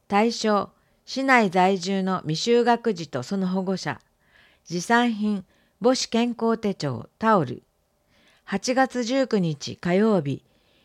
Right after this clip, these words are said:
申し込み期間、八月五日火曜日九時から。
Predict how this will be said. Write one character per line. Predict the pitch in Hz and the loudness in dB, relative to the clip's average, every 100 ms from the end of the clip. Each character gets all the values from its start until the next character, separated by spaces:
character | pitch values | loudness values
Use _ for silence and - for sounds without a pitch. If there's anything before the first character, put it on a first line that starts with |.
| - | -4
申 | 214 254 | 2 2
し | 262 | 0
込 | - 254 | -2 -2
み | 254 | -2
期 | - | -6
間、 | - 147 135 - _ | -6 -4 -6 -12 _
八 | - 190 247 | -8 -4 2
月 | 254 247 233 | 2 2 0
五 | 233 226 | -2 -4
日 | - 208 | -2 -2
火 | - 214 | 0 2
曜 | 240 240 | 4 2
日 | 147 127 - - | 0 -6 -8 -6
九 | 233 | -4
時 | 190 | -4
か | - 135 | -4 -4
ら。 | 120 | -6